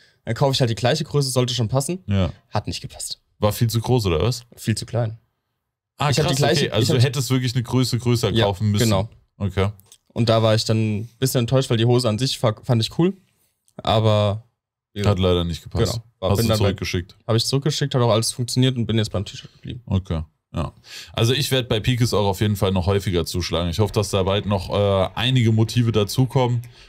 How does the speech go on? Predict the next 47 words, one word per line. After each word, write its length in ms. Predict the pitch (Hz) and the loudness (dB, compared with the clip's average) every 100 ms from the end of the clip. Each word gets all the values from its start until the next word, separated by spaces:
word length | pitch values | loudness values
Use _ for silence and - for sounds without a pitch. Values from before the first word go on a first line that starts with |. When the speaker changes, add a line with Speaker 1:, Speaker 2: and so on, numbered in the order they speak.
| _ | _
Speaker 2:
und 180 | 104 98 | 0 2
dann 140 | 101 | 2
werd 160 | 98 90 | 0 -2
ich 140 | 87 | 0
da 80 | 110 | 0
auch 180 | 90 87 | 2 2
auf 160 | 87 95 | 0 -2
jeden 160 | 85 | -2
Fall 180 | 87 80 | -2 0
weitermachen, 500 | 82 82 78 71 78 - - | 0 0 -2 -4 -8 -18 -4
weil 160 | 87 85 | -2 0
die 140 | 80 | -2
Dinger 240 | 98 101 | 0 2
passen 320 | 90 101 - 101 | 2 0 0 0
mir 120 | 80 | 0
einfach 220 | 85 92 | 0 -2
zu 220 | - 110 | 0 0
gut. 200 | 101 107 | 0 0
Ich 120 | 92 113 | 0 -2
würd 140 | 101 | 0
am 140 | 101 | 0
li-, 60 | 110 | 0
also 180 | 104 101 | 0 0
wirklich, 220 | 143 143 | 0 0
ich 100 | 104 | 0
merk 220 | 110 131 | 0 0
das 120 | 135 - | -4 -2
bei 140 | 113 | 0
mir, 180 | 113 120 | 2 0
wenn 120 | 107 | 0
ich 80 | 95 | -2
an 80 | 90 | -2
meinen 140 | 85 | -2
Kleiderschrank 520 | 107 120 117 - 110 | 0 0 0 0 -2
gehe, 280 | 110 110 110 - - - - | 0 0 0 -2 -20 -8 -2
dann 140 | 92 | -2
zieh 260 | - 123 131 | 2 2 2
ich 120 | 120 | 2
mir 160 | 113 95 | 2 2
als 140 | 92 | 0
erstes 400 | 85 107 - 107 | -2 -2 -2 -4
am 140 | 92 98 | 0 0
liebsten 320 | 107 - 107 | 0 -2 -4
die 60 | 95 | -2
Pikes-Sachen 600 | 98 87 85 71 80 78 | -4 -4 -6 -6 -6 -4
an, 160 | |
Speaker 1:
Ja. 80 | 82 | -2